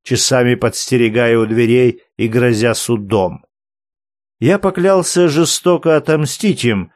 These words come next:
если только когда-нибудь они попадутся мне в лапы. И думаю, что лишь предвкушение этой мести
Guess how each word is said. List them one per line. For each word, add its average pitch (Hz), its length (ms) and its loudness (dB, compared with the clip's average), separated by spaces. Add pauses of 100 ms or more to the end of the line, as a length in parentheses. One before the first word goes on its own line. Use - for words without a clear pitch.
(180)
если 127 320 0
только 123 360 0
когда-нибудь 120 840 -2
они 123 220 0
попадутся 123 640 -2
мне 131 240 0
в 131 80 -2
лапы. 95 540 -2 (440)
И 127 100 0
думаю, 233 400 2
что 185 280 2
лишь 180 480 -2 (140)
предвкушение 165 960 0
этой 131 240 0
мести 170 640 0